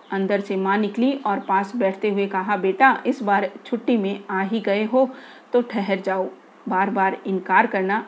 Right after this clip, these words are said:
अच्छा नहीं लगता।" माँ की बात सुनकर मैं सियाने बेटे की तरह हंसता हूँ और मन ही मन सोचता हूँ कि माँ कितना ठीक कहती है।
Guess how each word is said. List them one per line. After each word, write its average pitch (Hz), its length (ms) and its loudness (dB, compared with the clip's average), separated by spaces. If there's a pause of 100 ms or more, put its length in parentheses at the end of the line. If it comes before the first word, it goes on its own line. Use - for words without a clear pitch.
अच्छा 214 280 -6
नहीं 190 300 -2
लगता।" 185 340 -4 (2000)
माँ 254 200 8
की 285 140 0
बात 226 280 6
सुनकर 233 360 2
मैं 202 180 0
सियाने 202 360 -2
बेटे 190 280 2
की 202 140 -4
तरह 196 320 -4
हंसता 196 340 -6
हूँ 190 240 -4 (160)
और 196 120 -2
मन 196 240 0
ही 202 80 2
मन 196 220 0
सोचता 196 380 -6
हूँ 233 240 2
कि - 160 -4
माँ 208 320 4
कितना 214 420 -2
ठीक 226 340 -6
कहती 202 300 -4
है। 190 180 -2